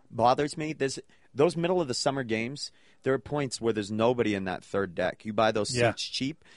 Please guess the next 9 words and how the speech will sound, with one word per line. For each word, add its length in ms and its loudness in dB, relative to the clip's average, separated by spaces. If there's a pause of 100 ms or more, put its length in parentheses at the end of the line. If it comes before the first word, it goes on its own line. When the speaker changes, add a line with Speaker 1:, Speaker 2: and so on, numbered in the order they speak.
(100)
Speaker 1:
and 140 -4
you 60 0
can 140 -6
just 180 -2
sprawl 460 0
out. 320 0 (280)
And 140 -8
that, 300 -2
that's, 540 0